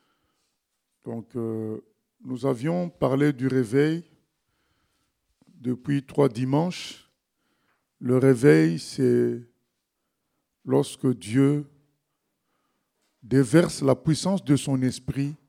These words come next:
sur son peuple pour le réveiller, pour le secouer et pour, euh, accomplir des tâches, de grand-, de grandes tâches,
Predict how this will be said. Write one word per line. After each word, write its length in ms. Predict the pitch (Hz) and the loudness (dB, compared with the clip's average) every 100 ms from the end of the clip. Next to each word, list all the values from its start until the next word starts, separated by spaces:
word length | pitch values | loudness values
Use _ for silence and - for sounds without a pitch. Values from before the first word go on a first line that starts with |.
| _ _ _ _ _ | _ _ _ _ _
sur 340 | _ - 175 165 | _ -8 -6 -6
son 220 | - 135 | -4 -4
peuple 540 | - 160 156 143 147 156 _ _ _ _ _ _ _ _ | 4 4 4 2 0 -2 _ _ _ _ _ _ _ _
pour 220 | - 165 | -2 2
le 160 | 160 147 | 6 6
réveiller, 580 | 147 147 131 151 165 156 | 8 6 8 6 8 6
pour 260 | - 151 | 4 0
le 140 | 165 151 | 4 4
secouer 720 | - 165 156 170 180 214 214 - _ _ _ _ _ _ _ _ _ _ | 4 2 4 4 8 8 4 -4 _ _ _ _ _ _ _ _ _ _
et 160 | - 143 | 2 2
pour, 440 | 135 151 160 160 | 4 6 8 10
euh, 240 | 139 131 127 - _ _ _ _ _ _ | 10 8 6 0 _ _ _ _ _ _
accomplir 840 | - 147 - 175 156 175 185 208 160 110 | -2 -2 2 0 4 6 8 6 4 0
des 300 | - 127 143 | -4 0 0
tâches, 960 | - 233 214 - - - - - _ _ _ _ _ _ _ _ _ _ _ _ _ _ _ _ _ 107 _ - | 6 8 8 6 -6 -6 -10 -14 _ _ _ _ _ _ _ _ _ _ _ _ _ _ _ _ _ -20 _ -6
de 160 | 139 | -2
grand-, 320 | 131 110 156 208 | -2 2 2 4
de 180 | 160 | 8
grandes 460 | 147 147 208 214 - | 8 10 8 8 8
tâches, 500 | 190 208 - - - | 10 10 6 -6 -8